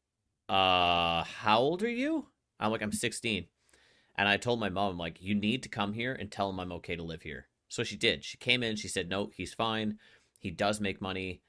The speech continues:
I gave him all my pay stubs 'cause I was working, uh,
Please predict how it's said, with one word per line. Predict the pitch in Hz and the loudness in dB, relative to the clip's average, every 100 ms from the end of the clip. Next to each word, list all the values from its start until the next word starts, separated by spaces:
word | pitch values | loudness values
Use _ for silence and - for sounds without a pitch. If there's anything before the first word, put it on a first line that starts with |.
| _ | _
I | - | -6
gave | 85 98 98 | 0 0 2
him | 101 | -2
all | 95 | -2
my | 92 | -4
pay | 85 90 87 | -4 -2 -2
stubs | - 90 82 | -2 -4 -6
'cause | - 85 | -10 -10
I | |
was | 85 | -8
working, | 85 85 87 87 85 - | -8 -8 -10 -10 -10 -10
uh, | 85 80 80 | -8 -8 -8